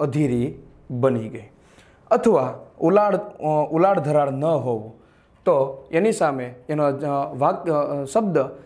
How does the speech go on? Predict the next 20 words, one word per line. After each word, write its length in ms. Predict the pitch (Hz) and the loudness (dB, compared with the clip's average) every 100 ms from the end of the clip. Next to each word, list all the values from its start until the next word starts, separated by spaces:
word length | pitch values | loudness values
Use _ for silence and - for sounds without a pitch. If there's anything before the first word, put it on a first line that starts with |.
| - _ | -20 _
આગળ 320 | 156 180 220 | -2 2 2
પાછળની 600 | 214 156 165 185 180 185 | 2 0 0 -4 -6 -8
ચિંતા 640 | 175 147 135 - 131 131 135 - - | -8 -10 -8 -2 -2 -2 -10 -20 -14
ન 160 | 131 | -4
હોવી 460 | 170 196 151 135 131 | 0 2 0 -4 -4
અને 140 | 123 | -8
વાક્યમાં 640 | 117 127 165 - 175 127 127 - - _ _ | -4 -2 -2 0 -2 -2 -8 -14 -20 _ _
ભદ્રાબહેન 720 | - 156 226 247 190 170 160 160 | -8 0 2 4 2 0 -2 -2
પરણ્યા 360 | 147 156 143 | -2 0 -2
ન 160 | 127 135 | -2 -2
હતા 360 | 190 180 170 139 | 0 -2 -2 -2
એટલે 400 | 135 151 143 123 | -2 -2 -2 -4
તેમણે 520 | 127 185 175 135 135 - - - - | 0 0 2 -2 -4 -10 -20 -10 2
ઉલાળ 340 | 160 180 165 | 4 4 4
ધરાળ 360 | 135 139 143 135 | -2 0 0 0
જેવું 400 | 135 131 135 135 | -4 -4 -4 -4
કંઈ 140 | 123 | -6
હત-, 300 | 107 117 120 | -8 -12 -10
ન 80 | 120 123 175 - - - - | -6 -6 -8 -14 -20 -12 -6
હતું. 280 | 139 - | -4 -6